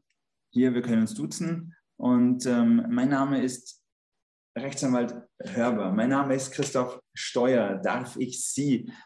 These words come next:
Das finde ich, da, da hat man gleich, also wenn, wenn sich jemand bei mir meldet, dann fühle ich mich persönlich gleich richtig wohl, weil ich sag,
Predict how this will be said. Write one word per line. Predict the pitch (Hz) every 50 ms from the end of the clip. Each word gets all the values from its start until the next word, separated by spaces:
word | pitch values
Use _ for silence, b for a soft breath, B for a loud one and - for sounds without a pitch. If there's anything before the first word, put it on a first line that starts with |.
| B B
Das | 131 120 -
finde | - 180 196 196
ich, | 185 185
da, | 151 120 110
da | 113 131 127 123 165
hat | 190 190 214
man | 196 180
gleich, | 143 135 - 160 220 220 - 175
also | 151 - 151 123
wenn, | 139 143 147 131 - 123
wenn | 131 131 -
sich | 135 127 - -
jemand | 151 165 160 151
bei | 147 135
mir | 127 113 113
meldet, | 120 - 180 185 185 185 185 - _ - - -
dann | 247 -
fühle | - 165 175 185
ich | 185 -
mich | 160 180 226 247 - - - -
persönlich | 123 113 - - 156 185 185 185 185
gleich | - 131 131 131 -
richtig | 147 143 - - 117 - - -
wohl, | 139 160 190 165
weil | 147 143
ich | 143 143 -
sag, | - 139 139 135 -